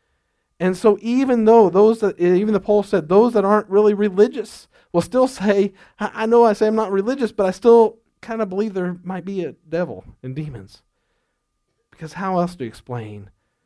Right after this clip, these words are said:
the rampant evil increasing in the world?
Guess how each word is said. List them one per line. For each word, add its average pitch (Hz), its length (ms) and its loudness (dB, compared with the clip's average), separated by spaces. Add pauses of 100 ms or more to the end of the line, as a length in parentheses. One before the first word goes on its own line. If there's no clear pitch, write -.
(120)
the 120 80 -12
rampant 135 400 -8
evil 120 460 -10 (760)
increasing 113 460 -12
in 110 80 -12
the 113 80 -10
world? 135 400 -10